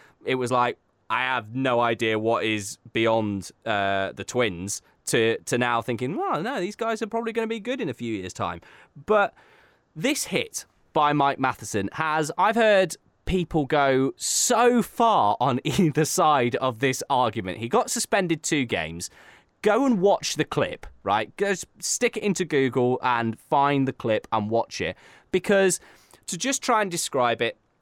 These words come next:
Matheson, or Pettersson has the puck in the corner. Matheson comes in. He's been having a bit of a go at him for the last couple of minutes in the game. He then does a strong hit into the corner, so much so that,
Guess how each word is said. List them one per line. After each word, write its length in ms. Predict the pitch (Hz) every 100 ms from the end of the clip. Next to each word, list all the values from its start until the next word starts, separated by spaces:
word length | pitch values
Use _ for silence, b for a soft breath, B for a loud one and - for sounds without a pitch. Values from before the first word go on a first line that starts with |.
| _
Matheson, 640 | 147 214 247 240 - 202 170
or 200 | 143 143
Pettersson 380 | 240 - 226
has 320 | 180 220 208 -
the 80 |
puck 320 | - 180 202 -
in 120 | 160
the 60 | 135
corner. 540 | - 247 240 233 226 -
Matheson 600 | 208 269 - 214 185 165
comes 260 | 170 160
in. 140 | 165 175
He's 100 | 170
been 140 | 220
having 180 | 247 220
a 60 | 190
bit 160 | 185
of 80 | 156
a 20 |
go 240 | 156 175 170
at 100 | 165
him 160 | 165
for 120 | 156
the 80 | 165
last 160 | 160 -
couple 160 | 131 113
of 60 |
minutes 260 | 135 151 131
in 80 | 127
the 60 |
game. 280 | 123 165 165 B B B
He 140 | 175
then 340 | 165 175 165 170 - _ _ _ _ - -
does 180 | 196 - -
a 240 | 190 196 190
strong 800 | - - - - 170 208 208 214
hit 460 | 190 160 147 - -
into 300 | 143 147 135
the 100 | 131
corner, 460 | - 147 123 101 95
so 320 | - 240 277
much 320 | 226 - -
so 320 | - 117 110 104 B B B
that, 460 | 123 135 127 -